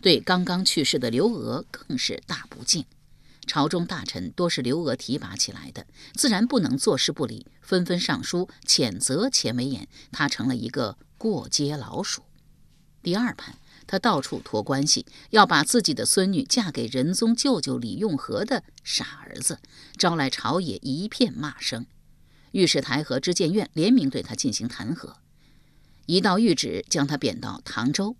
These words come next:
他又羞又怒，上任不到三个月，病死任所。仁宗听富弼讲了钱维演小人一个的几件事后，问文彦博：“文爱卿，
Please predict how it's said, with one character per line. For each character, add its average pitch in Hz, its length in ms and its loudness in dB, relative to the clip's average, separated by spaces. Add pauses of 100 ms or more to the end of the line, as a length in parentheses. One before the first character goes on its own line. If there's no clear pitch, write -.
他 - 120 -4
又 180 200 4
羞 269 280 4
又 262 180 2
怒， - 220 0
上 - 200 -2
任 110 160 -2
不 - 140 -10
到 - 140 -8
三 240 280 4
个 254 100 4
月， 123 260 -6 (260)
病 202 260 4
死 - 240 -2
任 139 240 -4
所。 - 300 -4 (1300)
仁 170 240 6
宗 170 280 2
听 151 220 0
富 - 180 2
弼 156 160 0
讲 120 240 -2
了 104 300 -4
钱 151 240 4
维 165 120 0
演 127 260 -4 (180)
小 120 300 4
人 156 180 0
一 175 80 -2
个 277 140 2
的 - 120 -6
几 - 200 -2
件 131 200 -2
事 - 220 -4
后， - 240 -8 (360)
问 226 220 4 (220)
文 107 180 -4
彦 139 180 -4
博 104 360 -10 (1080)
：“文 120 140 0
爱 131 180 4
卿， 151 340 2